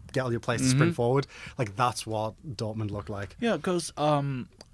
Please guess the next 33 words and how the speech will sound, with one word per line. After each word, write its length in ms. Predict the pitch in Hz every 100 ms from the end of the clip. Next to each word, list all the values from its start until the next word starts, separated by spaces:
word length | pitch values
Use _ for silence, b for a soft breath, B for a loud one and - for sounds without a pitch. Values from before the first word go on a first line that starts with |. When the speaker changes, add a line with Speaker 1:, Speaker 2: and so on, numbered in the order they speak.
| -
Speaker 2:
this 260 | 156 226 208
is 120 | 185
really 300 | 190 185 151
not 280 | 117 123 143
the 60 |
first 260 | - 143 151
time 240 | 165 160
I 80 | 139
saw 260 | 131 143 127
Dortmund 480 | 113 117 120 123 120
try 260 | - 127
to 280 | 110 - 113
strike 400 | 110 - 120 107 -
early 300 | 127 127 113
and 100 | 107
strike 300 | - 107 90
hard 340 | - 107 117
on 220 | 120 113 92
Bayern. 380 | 101 98 117
Speaker 1:
Mm. 300 | 135 120 107 95 B B
Speaker 2:
The 80 | 185
thing 280 | 240 240
is 300 | 220 208 165
that 200 | 131 113
they 140 | 117 156
could 260 | - 151 - -
always 580 | 131 190 226 165 110 -
do 260 | 143 160 127
it, 80 | 95
you 120 | 107
know, 180 | 113 98
by, 440 | - 104 104 101
uh, 280 | 101 92